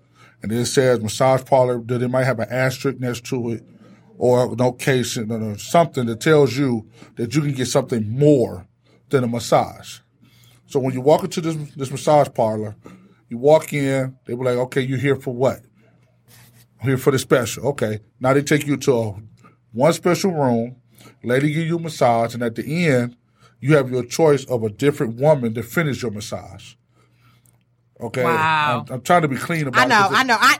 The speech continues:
Speaker 1: but
Speaker 3: hopefully people are understanding what
Speaker 2: Right.
Speaker 3: it is that you're
Speaker 1: So
Speaker 3: saying. Yes.
Speaker 1: Or you can go to a massage parlor, and the front door of it says, "Massage parlor, hey, how you doing?" And then it turns into a rush hour situation where a wall opens up, and you got thirty women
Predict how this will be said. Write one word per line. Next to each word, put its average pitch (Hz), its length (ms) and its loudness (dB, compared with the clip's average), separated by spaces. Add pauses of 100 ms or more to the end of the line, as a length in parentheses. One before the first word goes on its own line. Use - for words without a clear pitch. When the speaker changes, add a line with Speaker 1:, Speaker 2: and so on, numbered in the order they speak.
(100)
Speaker 1:
but 143 240 4
Speaker 3:
hopefully 320 420 2
people 269 280 -4
are 233 100 2
understanding 220 500 -4
what 202 80 2
Speaker 2:
Right. 196 140 0
Speaker 3:
it 196 40 -4
is 196 120 -6
that 185 120 -16
you're 160 100 2
Speaker 1:
So 151 60 6
Speaker 3:
saying. 139 460 2
Yes. 160 420 -12 (200)
Speaker 1:
Or 156 420 4
you 131 160 -6
can 147 140 -8
go 135 160 0
to 135 160 -4
a 123 40 -4
massage 156 500 2
parlor, 117 240 0
and 113 100 -4
the 104 40 -6
front 139 360 -2
door 151 180 2
of 135 160 4
it 110 60 -4
says, 117 260 -4
"Massage 135 420 -2
parlor, 127 280 0
hey, 127 220 -4
how 127 120 0
you 120 140 -4
doing?" 131 340 -2 (400)
And 113 80 -6
then 135 140 0
it 127 80 -4
turns 147 200 2
into 127 300 0
a 110 60 0
rush 151 280 2
hour 123 200 4
situation 117 720 -6 (300)
where 107 140 -6
a 104 60 -6
wall 147 400 6
opens 123 340 -4
up, 113 240 -4 (540)
and 117 80 -6
you 135 100 -6
got 123 260 -2
thirty 156 220 4
women 131 520 0